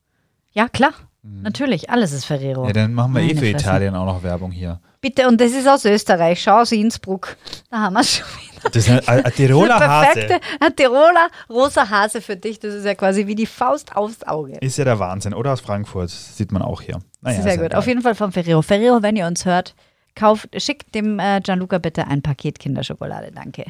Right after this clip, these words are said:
Speaker 1: Damit er
Speaker 2: Prego,
Speaker 1: endlich aufhört zu
Speaker 2: bitte,
Speaker 1: jammern.
Speaker 2: bitte. Schick mir Pakete mit Schokolade.
Speaker 1: So, ich würd sagen, ich, äh, lad mich jetzt nächste Woche selber zu dir ein und wir kochen mal den
Speaker 2: Schon
Speaker 1: Safran
Speaker 2: wieder.
Speaker 1: Risotto und für dich Lamm und für mich nicht.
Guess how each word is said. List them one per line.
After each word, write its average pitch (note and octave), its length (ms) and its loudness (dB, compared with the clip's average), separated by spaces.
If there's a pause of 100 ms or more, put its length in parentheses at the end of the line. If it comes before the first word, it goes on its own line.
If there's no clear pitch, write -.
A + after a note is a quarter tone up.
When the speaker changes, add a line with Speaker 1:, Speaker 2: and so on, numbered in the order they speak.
Speaker 1:
Damit G3 220 -2
er D3+ 180 0
Speaker 2:
Prego, D#3+ 140 -2
Speaker 1:
endlich E3+ 200 -4
aufhört G3+ 300 -4
zu E3 80 -6
Speaker 2:
bitte, E3 80 -2
Speaker 1:
jammern. F#3+ 220 -2
Speaker 2:
bitte. D#3+ 540 -8 (100)
Schick F#3 360 -6
mir F3+ 120 0
Pakete D#3+ 520 -4
mit D3+ 140 -4
Schokolade. B2 640 -6
Speaker 1:
So, E3 240 4
ich G#3+ 160 -4
würd C4+ 160 -4
sagen, C4+ 380 2
ich, - 220 -8
äh, A3+ 260 2
lad A3+ 220 2
mich A#3 120 -4
jetzt A3+ 160 -6
nächste A#3+ 240 -4
Woche A3 180 2
selber A3+ 280 0
zu - 140 -8
dir F#3+ 120 -2
ein G#3+ 200 -2
und G#3 120 -4
wir F#3+ 80 -6
kochen G#3+ 320 -4
mal F#3+ 140 -2
den F3 140 -2
Speaker 2:
Schon F3 120 -2
Speaker 1:
Safran G#3+ 440 -2
Speaker 2:
wieder. G#3+ 60 -2
Speaker 1:
Risotto A3 460 0 (680)
und G3+ 180 -2
für G#3 120 -2
dich G#3 240 -2
Lamm G3+ 280 2
und F#3 160 -4
für F3 140 -4
mich E3 180 -4
nicht. B3 320 -2